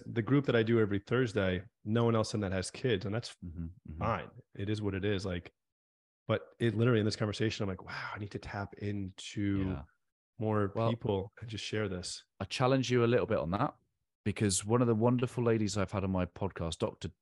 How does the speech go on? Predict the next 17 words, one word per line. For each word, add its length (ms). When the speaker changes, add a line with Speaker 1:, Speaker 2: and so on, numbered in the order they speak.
Speaker 2:
Vanessa 420
Lapointe, 540
she's 180
written 140
a 40
couple 240
of 60
children's 440
books. 280
I'll 80
connect 300
her 80
with 180
you 80
after 240
this 140
show. 220